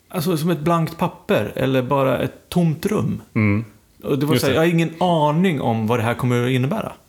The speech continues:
Speaker 2: Nej.
Speaker 1: Och jag undrar om det har, alltså just den här, eh, mekanismen att, att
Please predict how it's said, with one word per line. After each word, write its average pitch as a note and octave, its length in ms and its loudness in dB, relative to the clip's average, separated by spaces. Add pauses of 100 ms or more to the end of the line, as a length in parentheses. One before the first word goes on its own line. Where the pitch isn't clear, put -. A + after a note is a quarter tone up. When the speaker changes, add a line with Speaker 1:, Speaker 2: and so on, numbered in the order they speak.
(120)
Speaker 2:
Nej. G3+ 180 0 (340)
Speaker 1:
Och C#3 100 0
jag - 80 2
undrar D#3+ 240 2
om F#3+ 100 2
det D3+ 160 2
har, B2 400 2 (720)
alltså C3 160 0
just D#3 380 2
den C#3 140 0
här, G#2+ 380 2 (520)
eh, - 720 -6
mekanismen B2 1040 0
att, - 320 -8 (1300)
att - 540 -8